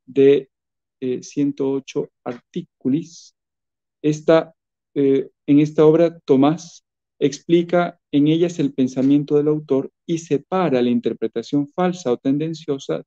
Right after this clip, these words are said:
del objetor de su hermano Fray Pedro de Tarantasia.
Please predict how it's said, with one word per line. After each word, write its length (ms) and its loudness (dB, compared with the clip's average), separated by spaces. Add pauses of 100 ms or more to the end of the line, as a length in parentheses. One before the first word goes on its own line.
(500)
del 560 0
objetor 680 -2 (300)
de 540 2 (100)
su 200 -8
hermano 520 -2 (140)
Fray 300 -8
Pedro 360 -2
de 120 -6
Tarantasia. 680 -16